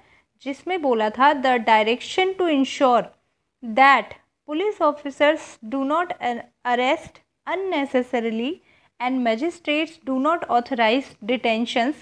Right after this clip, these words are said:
casually।" ठीक है, मतलब पुलिस वाले जो हैं, किसी को भी बिना रीजनिंग के अननेसेसरीली अरेस्ट नहीं कर सकते, ना ही मजिस्ट्रेट किसी को डिटेंशन में रख सकता है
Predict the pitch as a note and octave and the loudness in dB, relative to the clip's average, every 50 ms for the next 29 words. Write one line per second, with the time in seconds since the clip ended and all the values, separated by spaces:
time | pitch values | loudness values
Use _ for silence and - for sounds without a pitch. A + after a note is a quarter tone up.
0 | - - A#3 G#3 G#3 G#3+ G3 A#3 A#3 G#3 F#3+ F#3 F3 _ _ _ _ _ _ _ | -6 -2 0 0 0 0 0 -2 -2 -2 -2 -6 -8 _ _ _ _ _ _ _
1 | - D#4+ E4 D4+ - A#3+ A3+ A#3+ C4 C4 D4+ D#4+ D#4+ - D4 C#4 D4 D#4+ D#4 - | -6 -6 -4 0 0 0 2 2 2 2 2 2 2 0 -4 -2 -2 -2 0 4
2 | E4 C#4+ C#4 C#4+ C#4+ B3 - C#4 C#4 C4 C4 B3 C4 C#4 C4 D4 C4+ - - E4+ | 4 4 6 6 2 2 4 4 4 6 6 4 4 2 0 -6 -8 -6 -8 -8
3 | D#4 - C#4 B3 A3+ C4 G#3+ G3 A#3+ A#3+ C4 C4+ C4+ B3 A#3 A3+ A#3+ A3+ - B3+ | -6 -4 -6 -4 -4 -6 -4 -4 0 2 4 4 4 2 0 -4 -4 -6 -6 -6
4 | C4 C#4 C#4 C4 - B3+ C#4 D#4+ - _ _ _ _ - - D4+ F4 F4+ F4 E4+ | -6 -6 -6 -4 -2 -2 -2 -2 -6 _ _ _ _ -6 -6 -4 -2 0 0 -2
5 | D#4+ - D#4+ D4+ D#4 D#4+ D4 D4 D4 D4 D#4+ D#4 - A#3 A#3 A#3 C4+ C#4+ - - | 0 -2 -4 -4 -2 -2 0 2 2 2 0 0 2 2 2 2 0 -2 -2 -4
6 | - C4+ B3+ B3+ A#3 G#3 A#3 A3+ A3+ - A#3 A3+ _ - D#4+ D#4+ C#4+ C4 A#3+ B3 | -4 -2 -2 -2 -2 0 0 0 0 -2 -8 -10 _ -8 -8 -6 -2 0 0 0
7 | C#4 C#4 D4+ E4+ E4 D#4 C#4 B3 A3+ C4+ C4 - - B3 A#3 A#3 B3+ B3 - C4 | 0 0 -2 -4 -2 -2 -4 -4 -4 -6 -8 -8 -6 -4 -4 -4 -4 -6 -8 -10
8 | C4 - - B3+ A#3 - D4+ F#4 F#4+ - - - - _ _ - A#3 A3 C#4 C4 | -10 -8 -8 -10 -6 -4 -4 -4 -4 -8 -20 -20 -20 _ _ -10 -6 -4 -2 2
9 | C4 C4+ C4 C4+ C#4 - D#4 D4+ D4+ D4+ D4+ C#4 B3 A#3+ A#3+ - - - G#3+ - | 2 2 4 2 2 2 4 4 6 6 6 6 4 2 0 0 -4 -6 -6 -6
10 | _ - G#3+ G3+ G3+ G3+ G3 G3+ - | _ -4 -4 -2 -2 -4 -8 -10 -12